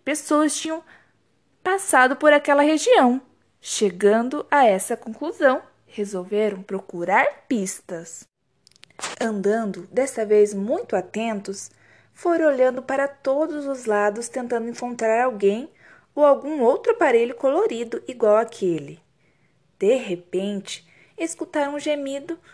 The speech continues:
de uma criança. Ao se aproximarem um pouco mais, avistaram um menino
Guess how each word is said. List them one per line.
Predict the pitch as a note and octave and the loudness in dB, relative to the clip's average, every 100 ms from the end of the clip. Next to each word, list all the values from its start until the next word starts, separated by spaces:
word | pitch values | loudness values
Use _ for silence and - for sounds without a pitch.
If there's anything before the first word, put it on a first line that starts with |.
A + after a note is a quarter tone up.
| _ _ _ _ _ _ | _ _ _ _ _ _
de | - | -10
uma | C#4+ D4+ | -6 -6
criança. | D#4 - B4+ D4 A3+ D#4+ - G#3+ G#3 _ _ _ | -8 -2 4 6 6 2 -2 -4 -4 _ _ _
Ao | A3+ D#4 | 0 0
se | - | -2
aproximarem | A#3 B3 C4+ - F#3 F#3 G3+ F#3+ | -2 -2 -2 -4 -8 -4 -4 -4
um | F3+ | -6
pouco | F3+ F#3+ A#3+ - G3 | -4 -2 -2 -2 -8
mais, | F3 F3+ G3+ F3+ - - | -6 -4 -4 -6 -10 -8
avistaram | - C4 E4 - D4+ D#4 | -6 -4 -4 -4 -4 -2
um | |
menino | E4 E4 D4+ D#4 | -6 -6 -6 -8